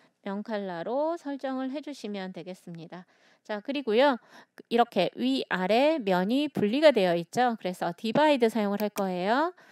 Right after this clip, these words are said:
자, 선택, 컨트롤 누르고 도큐멘트 외부 클릭해서 해제합니다. 그리고 다시 펜툴 사용해서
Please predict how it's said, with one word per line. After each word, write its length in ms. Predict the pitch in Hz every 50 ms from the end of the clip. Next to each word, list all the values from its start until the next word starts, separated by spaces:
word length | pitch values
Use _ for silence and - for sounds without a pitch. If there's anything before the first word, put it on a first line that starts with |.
| - - _ _
자, 220 | _ - 180 180
선택, 500 | 190 - 302 302 - - 226 214 240 277
컨트롤 360 | - 294 294 285 311 285 277 254
누르고 560 | 196 175 165 175 170 - 220 247 285 311 330
도큐멘트 520 | 330 - 180 - - 185 185 185 185 - 190
외부 300 | 165 175 175 180 185 240
클릭해서 640 | - - 277 277 269 - 214 190 - 214 226 247
해제합니다. 720 | 233 254 294 262 277 254 214 180 175 175 - 202 214 220 214
그리고 200 | - 185 175 185
다시 560 | 185 185 170 170 - - 254 285 320 339 359 359 - - - - - _ _
펜툴 300 | - 339 330 330 359 339
사용해서 720 | - 330 302 285 277 247 202 180 185 - 214 226 254 285 311